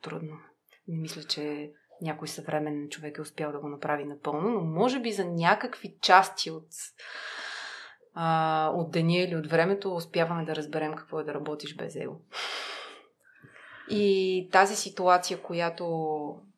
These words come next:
а, която ми се случи, а, ми даде да разбера, че всъщност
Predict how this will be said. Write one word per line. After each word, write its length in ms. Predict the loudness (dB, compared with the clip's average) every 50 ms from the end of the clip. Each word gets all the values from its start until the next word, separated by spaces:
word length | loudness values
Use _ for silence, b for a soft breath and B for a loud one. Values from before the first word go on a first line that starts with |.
| _
а, 300 | -12 -8 -6 -6 -6 -6
която 340 | -4 -2 0 0 0 -2 -4
ми 100 | -6 -6
се 180 | -6 -6 -6 -6
случи, 520 | -6 -8 -6 -6 -6 -6 -6 -8 -8 -10 -16 _ _ _ _
а, 60 | -14 -12 -10 -8 -8 -6 -6 -6 -6 -8 -10 -12 -16 _ _ _ _ _ _ _ _ _ _ _ _ _ _ _ _ _
ми 200 | -8 -6 -6 -4
даде 640 | 0 2 2 2 2 0 -2 -2 -2 -2 -4 -4 -6 -6
да 140 | -6 -4 -4
разбера, 460 | -6 -6 -6 -4 -4 -2 -2 -2 -4
че 500 | -4 -6 -4 -6 -6 -6 -6 -8 -8 -10 -16 _ _ _ _ _ _ _ _ _ _ _ _ _ -20 -20 -20 -20 _ _ _ _ _ _ _ _ _ _ _ _ _ _ _ _ _ _
всъщност 760 | -14 -12 -10 -10 -8 -8 -6 -6 -6 -6 -6 -8 -10 -12 _